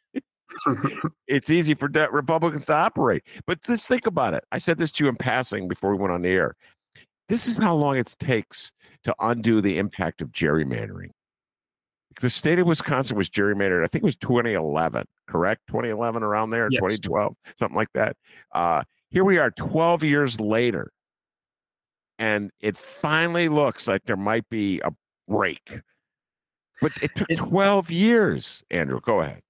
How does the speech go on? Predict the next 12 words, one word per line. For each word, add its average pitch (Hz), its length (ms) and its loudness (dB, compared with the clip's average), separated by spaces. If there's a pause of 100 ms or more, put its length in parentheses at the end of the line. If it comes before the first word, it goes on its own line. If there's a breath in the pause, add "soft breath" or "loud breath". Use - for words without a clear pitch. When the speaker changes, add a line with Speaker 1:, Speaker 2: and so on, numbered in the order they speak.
(340)
Speaker 2:
And, 156 180 -4
and 156 160 2
that 143 180 0
damage 147 360 0
is 123 140 -2
long-lasting 127 800 -2
because 139 260 -4
Wisconsin 151 580 -2
and 123 80 -4
Minnesota 120 520 0
are 113 120 0
often 113 500 -6